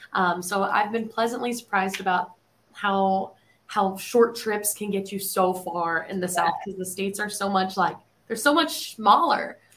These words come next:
Speaker 1: Like,
Speaker 2: Yes.
Speaker 1: same
Speaker 2: <laughs>
Speaker 1: population, but they're so much more, um, accessible to each other,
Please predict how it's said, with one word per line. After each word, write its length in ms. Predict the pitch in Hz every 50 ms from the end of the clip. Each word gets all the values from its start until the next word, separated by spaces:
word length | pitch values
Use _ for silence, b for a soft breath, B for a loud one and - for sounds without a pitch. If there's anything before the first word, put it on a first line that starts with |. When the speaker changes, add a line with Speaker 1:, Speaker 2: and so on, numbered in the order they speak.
| b
Speaker 1:
Like, 80 | 202 202
Speaker 2:
Yes. 400 | 208 196 185 185 196 220 233 233 - - _ - - -
Speaker 1:
same 320 | - - 254 294 294 -
Speaker 2:
<laughs> 0 |
Speaker 1:
population, 580 | 320 320 320 294 277 254 254 254 254 - 254 233
but 140 | 220 220 -
they're 100 | 208 202
so 160 | - - 202
much 260 | 202 202 196 196 -
more, 300 | 196 190 185 180 175 - -
um, 400 | - 170 165 - - - - - _ _ _
accessible 460 | 202 202 - 202 190 - - - - -
to 120 | - -
each 160 | - - -
other, 220 | - - 80 -